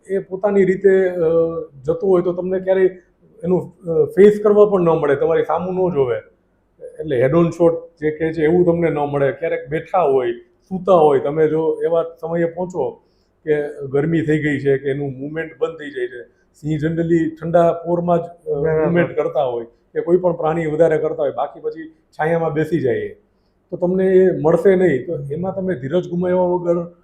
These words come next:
Speaker 1: જો બેસો તો એમાં પણ સારા, અ, શોટ મળી શકે,
Speaker 2: બરાબર, બરાબર.
Speaker 1: ફોટોગ્રાફી થઈ શકે. એટલે એક કે તમારે તત્પર રહેવું પડે. You never know કે ત્યાં કઈ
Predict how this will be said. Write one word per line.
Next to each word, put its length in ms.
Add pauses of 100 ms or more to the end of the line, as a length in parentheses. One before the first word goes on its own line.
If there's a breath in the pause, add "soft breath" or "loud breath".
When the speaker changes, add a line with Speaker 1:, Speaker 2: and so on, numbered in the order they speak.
(220 soft breath)
Speaker 1:
જો 80
બેસો 360
તો 120
એમાં 260
પણ 100
સારા, 380
અ, 480
શોટ 340
મળી 200
શકે, 340
Speaker 2:
બરાબર, 180
બરાબર. 400
Speaker 1:
ફોટોગ્રાફી 420
થઈ 180
શકે. 220
એટલે 760 (320)
એક 300
કે 120
તમારે 320
તત્પર 440
રહેવું 260
પડે. 260 (880)
You 100
never 220
know 240
કે 120
ત્યાં 180 (280)
કઈ 240